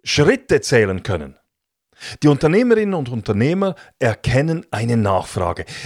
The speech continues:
entwickeln eine Lösung und voilà, wir haben Innovation. Die Preise ergeben sich dann aus dem Angebot und der Nachfrage. So sind in einem freien Markt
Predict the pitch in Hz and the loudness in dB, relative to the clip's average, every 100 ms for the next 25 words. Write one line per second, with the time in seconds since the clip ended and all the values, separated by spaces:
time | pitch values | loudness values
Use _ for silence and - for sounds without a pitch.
0 | - 143 139 - 117 180 - 196 147 127 | -2 0 0 -4 0 0 0 -2 -2 0
1 | 110 104 123 151 151 202 - _ _ - | 0 2 2 2 2 -2 -4 _ _ 0
2 | 147 104 95 101 113 98 92 180 196 _ | 2 0 -8 -2 2 2 4 2 0 _
3 | _ _ _ _ 107 170 180 135 113 147 | _ _ _ _ -8 -2 0 0 0 2
4 | 147 156 - - 98 98 107 143 - - | 0 -4 -10 -10 -4 0 2 0 -2 -4
5 | 98 78 69 _ _ _ _ _ _ - | -2 -4 -6 _ _ _ _ _ _ -20
6 | - - - - 95 104 120 175 170 170 | -18 -18 -10 -6 -4 2 4 4 2 2
7 | 139 131 156 151 147 139 139 135 - 127 | 0 2 0 0 -4 -2 0 0 -2 0
8 | 127 123 - 117 113 - 110 117 110 113 | 0 0 -2 -2 0 0 0 0 -2 0
9 | 110 - 113 120 107 110 117 - 107 85 | 0 -2 -2 0 2 2 0 0 0 0
10 | 78 - - - - 180 165 185 185 135 | -2 -14 -18 -12 0 2 4 0 0 0
11 | 120 101 110 101 160 180 113 127 - | 0 -2 -2 0 0 0 2 0 -2